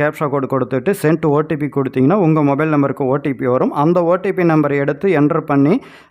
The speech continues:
லாகின் கொடுத்துட்டீங்கன்னா போதும். உங்களுடைய ஆதார் கார்டு ஈஸியா டவுன்லோட் பண்ணிக்கலாம். இந்த வீடியோவை அனைவருக்கும் ஷேர் பண்ணுங்க. நம்ம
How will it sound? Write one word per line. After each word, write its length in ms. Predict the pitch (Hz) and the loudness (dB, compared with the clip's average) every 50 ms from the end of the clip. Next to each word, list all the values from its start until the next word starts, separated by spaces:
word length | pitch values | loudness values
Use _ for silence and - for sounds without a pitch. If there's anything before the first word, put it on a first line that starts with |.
| _ - 151 | _ -2 -2
லாகின் 280 | 160 175 170 175 170 156 | -2 0 0 -2 -2 -2
கொடுத்துட்டீங்கன்னா 480 | 160 147 135 151 131 139 143 156 170 170 - 135 | -2 -4 -4 -4 -2 0 2 2 0 0 -2 -2
போதும். 300 | 131 131 135 190 262 269 - - 143 | -2 0 0 -2 -4 -4 -4 -2 0
உங்களுடைய 540 | 170 175 185 180 160 143 143 139 165 202 247 - - 147 135 143 151 | 0 2 2 2 2 2 2 2 2 0 0 -2 -4 -2 0 2 2
ஆதார் 360 | 156 160 151 151 143 139 - 123 | 2 2 2 0 -2 -2 -4 -4
கார்டு 240 | 127 127 131 151 202 175 143 147 | -2 -2 -2 -4 -4 -4 -4 -4
ஈஸியா 360 | 160 156 160 - 131 139 170 185 143 127 | -4 -4 -6 -4 -2 0 0 0 0 2
டவுன்லோட் 340 | 127 135 135 131 131 127 - | 2 2 2 2 0 -2 -2
பண்ணிக்கலாம். 420 | 131 123 123 113 117 131 196 - - - - _ _ _ - 147 170 | -2 -2 -2 -2 -2 -2 -2 -4 -6 -14 -20 _ _ _ -4 0 0
இந்த 160 | 196 196 190 175 165 | 2 2 2 2 2
வீடியோவை 380 | 170 165 156 156 151 151 165 165 143 | 2 2 2 2 2 2 2 2 2
அனைவருக்கும் 480 | 131 135 143 143 143 151 147 - 147 - 143 | 0 0 0 0 -2 -4 -4 -8 -8 -4 -2
ஷேர் 220 | 135 143 143 - - | -2 -2 -2 -2 0
பண்ணுங்க. 260 | 127 127 127 127 135 143 147 139 | 0 2 2 2 2 2 0 0
நம்ம 180 | 135 127 127 123 | 0 0 0 0